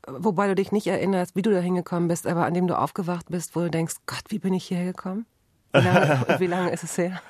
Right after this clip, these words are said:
Speaker 2: Einmal. Ja, ehrlich gesagt, ich bin nicht so ein Filmriss-Typ.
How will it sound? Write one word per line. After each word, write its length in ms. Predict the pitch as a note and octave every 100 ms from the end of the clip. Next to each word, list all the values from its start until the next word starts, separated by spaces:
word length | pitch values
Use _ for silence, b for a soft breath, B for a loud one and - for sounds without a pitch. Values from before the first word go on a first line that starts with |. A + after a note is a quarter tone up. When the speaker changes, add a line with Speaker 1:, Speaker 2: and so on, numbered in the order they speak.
| _
Speaker 2:
Einmal. 420 | A#2 C#3 E3 A#2 A2 B B B
Ja, 160 | B2+ A#2+
ehrlich 240 | C#3+ C#3+
gesagt, 320 | C3+ B2 B2+
ich 140 | B2 -
bin 100 | D3
nicht 140 | C#3+
so 80 | B2+
ein 60 |
Filmriss-Typ. 760 | A2 C#3+ D3+ G2 F#2 - -